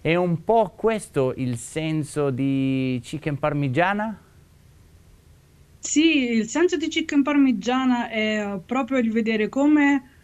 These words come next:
Speaker 2: ogni ingrediente, e anche noi poi alla fine, eh, può essere autoctono e straniero insieme. Quindi io mi sono imbattuta in questo piatto australiano Chicken Parmigiana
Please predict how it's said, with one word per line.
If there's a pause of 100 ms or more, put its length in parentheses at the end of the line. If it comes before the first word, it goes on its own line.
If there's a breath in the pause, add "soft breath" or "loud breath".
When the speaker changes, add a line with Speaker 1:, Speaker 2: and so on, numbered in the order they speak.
(140)
Speaker 2:
ogni
ingrediente,
e
anche
noi
poi
alla
fine, (280 loud breath)
eh,
può
essere
autoctono
e
straniero
insieme.
Quindi
io
mi
sono
imbattuta
in
questo
piatto
australiano
Chicken
Parmigiana